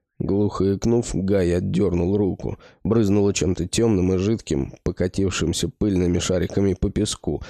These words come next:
а животное уже висело, уцепившись пастью на Гаевом бедре.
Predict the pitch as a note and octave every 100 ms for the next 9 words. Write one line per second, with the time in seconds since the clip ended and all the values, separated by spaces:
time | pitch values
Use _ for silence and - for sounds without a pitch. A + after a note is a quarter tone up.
0 | - _ D2+ D#2 G2 A2 - D#2 F2 F#2
1 | G2 F#2 F#2 - F#2+ E2+ F2+ - - F#2
2 | - C2 - - F2 - D2 D#2 F#2+ F#2+
3 | E2 F2+ F#2 F#2+ G2 G2 F#2 -